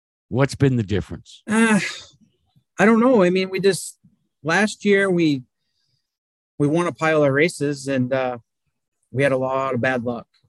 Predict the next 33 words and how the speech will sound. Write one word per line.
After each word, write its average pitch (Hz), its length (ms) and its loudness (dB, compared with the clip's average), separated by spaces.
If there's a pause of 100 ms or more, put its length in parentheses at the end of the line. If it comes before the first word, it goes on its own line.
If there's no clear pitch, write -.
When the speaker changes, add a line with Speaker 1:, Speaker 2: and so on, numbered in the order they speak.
(140)
Speaker 2:
lots 123 340 -6
of 123 60 -8
bad 120 160 -4
luck. 113 180 -10
If 120 100 -18
we 151 80 4
weren't 165 220 4
winning, 160 280 2
we 143 120 2
were 131 100 2
wrecking. 113 320 -6 (880)
And 131 320 -2
this 143 180 -2
year 156 180 2
we 143 140 0
went 139 180 -2
into 143 320 -2
it 143 100 -4
with 127 140 0
a 113 180 -4 (160)
really 131 480 0
good 120 200 -2
car, 127 480 -4
and 120 380 -8 (1600)
it's - 240 -6
just, 151 280 0
everything's 143 460 0
just 127 260 -6
been 123 300 -2 (380)
clicking 151 300 -2
right 131 160 0
off. 135 320 -6
And 107 200 -10